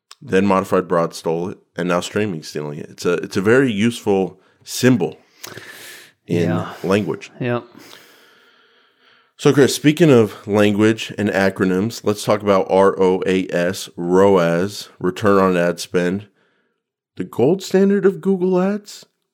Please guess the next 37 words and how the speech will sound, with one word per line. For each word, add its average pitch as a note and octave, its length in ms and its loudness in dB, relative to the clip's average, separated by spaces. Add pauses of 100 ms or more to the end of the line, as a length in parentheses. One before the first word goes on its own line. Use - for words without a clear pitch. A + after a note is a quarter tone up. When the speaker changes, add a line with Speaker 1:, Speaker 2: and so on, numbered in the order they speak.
(100)
Speaker 1:
Question E3 360 0
mark. F3 180 2
Speaker 2:
Mm. D3+ 640 2
Speaker 1:
Um, A2+ 520 2
Speaker 2:
Not D3+ 220 2
everybody's D#3+ 400 4
there. G2+ 320 2 (460)
Speaker 1:
Okay. A#2+ 180 6
Speaker 2:
Def-, C#3+ 200 4
I, C3+ 260 2
I, B2+ 300 2
I A2 120 0
agree A2+ 260 -2
with G2 120 -8
that. - 280 -8 (100)
Speaker 1:
So A#2 180 4
Speaker 2:
Not A2+ 100 -2
everybody's A#2 460 -2
there, G2 240 0
but G2 180 -6
it G2 100 -4
is. E2 300 -8 (240)
Speaker 1:
what C3+ 180 4
we're D3 80 0
doing B2+ 220 2
here, A#2+ 160 2
Chris, A2 460 0 (720)
I A2+ 140 2
admit A#2 320 4
it. A2+ 240 -2 (200)
I F#2+ 60 -4
haven't G2+ 340 0
been G#2+ 140 2
a G#2 40 0
big G2+ 240 -4
user G2 420 0
of F#2+ 220 -2